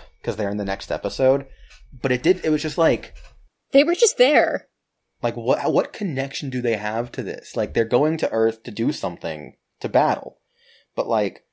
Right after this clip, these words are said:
Speaker 1: why is that the thought they're having when at the same time surrounding,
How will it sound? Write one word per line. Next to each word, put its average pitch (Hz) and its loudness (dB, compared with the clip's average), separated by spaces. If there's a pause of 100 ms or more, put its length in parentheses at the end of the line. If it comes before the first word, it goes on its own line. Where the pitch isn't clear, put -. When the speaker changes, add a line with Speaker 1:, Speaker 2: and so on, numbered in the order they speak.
(140)
Speaker 1:
why 110 0
is 147 2
that 113 0
the 123 -2
thought 107 0
they're 101 0
having 101 -4 (580)
when 143 2
at 147 -2
the 135 0
same 139 0
time 123 0
surrounding, 113 -2